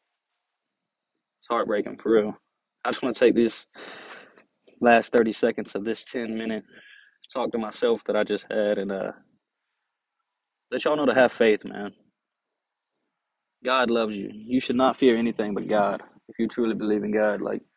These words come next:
it's okay to be scared and all that, but then you gotta think, think in your head, "Hey,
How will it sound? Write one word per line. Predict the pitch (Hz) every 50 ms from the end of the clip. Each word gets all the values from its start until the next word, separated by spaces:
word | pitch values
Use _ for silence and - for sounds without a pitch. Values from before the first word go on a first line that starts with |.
| _ _ _ _ _ _ _ _ _ _ _ _ _ _ _ _ _ _ _
it's | - 127 -
okay | 147 139 - - 127 123 127 117
to | 113
be | 107 117 117
scared | - - - 120 113 113 117 117 113 110
and | 107
all | 110 113 110 107
that, | 110 110 107 -
but | 104 113
then | 123 127
you | 127 123
gotta | 123 117 -
think, | - - 123 120 113 98 - - _ -
think | 131 135 123
in | 117 113
your | 110 110
head, | 120 120 113 113 110 110
"Hey, | 117 113 110 107